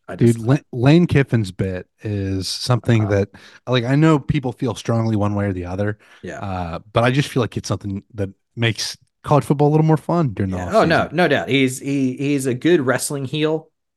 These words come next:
Speaker 1: right?
Speaker 2: Oh, yeah.
Speaker 1: Like, he, he would be a great manager of, like, you know, of the bad
Speaker 2: Like Bobby
Speaker 1: guys.
Speaker 2: Heenan.
Speaker 1: Right,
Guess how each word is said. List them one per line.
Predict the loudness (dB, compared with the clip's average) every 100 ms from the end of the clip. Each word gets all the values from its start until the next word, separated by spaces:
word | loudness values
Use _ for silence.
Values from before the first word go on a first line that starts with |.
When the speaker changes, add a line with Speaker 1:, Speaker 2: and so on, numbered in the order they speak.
| _
Speaker 1:
right? | -2 2 2
Speaker 2:
Oh, | 2
yeah. |
Speaker 1:
Like, | -4
he, | -2 -2
he | 0 -2
would | 0
be | 0
a | 0
great | 0 -2 -4
manager | -8 -6 -6 -2 -2 -4 -8
of, | -8 -4 -2
like, | -2 -2 -6 -6
you | -4
know, | -2 -2 -2
of | -4 -4
the | 0
bad | 2 4 4
Speaker 2:
Like | 4
Bobby | 4 6
Speaker 1:
guys. | 4 4
Speaker 2:
Heenan. | 2 2 2 0 -4
Speaker 1:
Right, | -2 0